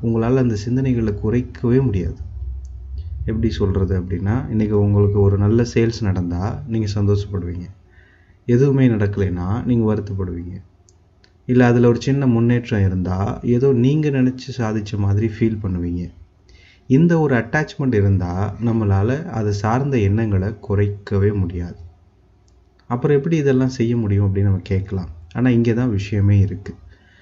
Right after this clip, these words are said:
இப்போ, அஹ், இப்போ இந்த செயல்களை நீங்க எவ்வளவு துல்லியமா பார்க்குறீங்களோ, அந்த அளவுக்கு தான் உங்களால இதை கையாள முடியும். நீங்க செய்யற இந்த தொழிலை கொஞ்சம் டிஸ்டன்ஸ் வச்சு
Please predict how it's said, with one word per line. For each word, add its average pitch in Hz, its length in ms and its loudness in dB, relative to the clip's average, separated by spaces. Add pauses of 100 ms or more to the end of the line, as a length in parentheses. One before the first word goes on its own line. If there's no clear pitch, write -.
(180)
இப்போ, 123 580 0 (560)
அஹ், 123 400 4
இப்போ 131 360 2
இந்த 127 520 6
செயல்களை 165 500 4
நீங்க 127 180 4
எவ்வளவு 135 380 4
துல்லியமா 131 640 2
பார்க்குறீங்களோ, 107 840 0
அந்த 131 220 2
அளவுக்கு 131 300 4
தான் 139 200 -4
உங்களால 107 200 -4
இதை 107 180 -2
கையாள 104 500 -2
முடியும். 90 320 -6 (960)
நீங்க 147 240 2
செய்யற 160 320 4
இந்த 135 200 2
தொழிலை 113 460 0
கொஞ்சம் 196 560 4
டிஸ்டன்ஸ் 127 400 0
வச்சு 110 460 -4